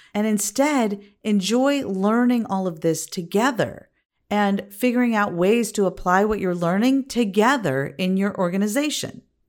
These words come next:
Now, you might be thinking, "But don't I need to be the expert first and really understand it and know what to do before I have them listen to it and learn the same things?" Of course not.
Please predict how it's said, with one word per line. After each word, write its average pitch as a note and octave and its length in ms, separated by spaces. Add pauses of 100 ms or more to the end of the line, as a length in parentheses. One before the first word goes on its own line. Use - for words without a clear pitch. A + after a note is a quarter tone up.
(140)
Now, A#3+ 140
you B3 180
might E4+ 320
be C4+ 120
thinking, G3 640 (360)
"But B3+ 520
don't D4 220
I F4+ 120
need D#4 200
to C4 100
be A#3+ 160
the A3+ 160
expert G3 480
first C4+ 640
and F#3 180
really A3 300
understand F#3+ 640
it B3+ 120
and F3+ 160
know F3+ 140
what G3+ 220
to F3 80
do G3+ 460 (340)
before G3+ 440
I F3+ 120
have F#3+ 260
them E3 240
listen B3 300
to C4+ 160
it C#4+ 200
and A#3 200
learn A#3+ 180
the A#3+ 80
same A#3+ 300
things?" C4 560 (520)
Of - 140
course - 380
not. D3+ 440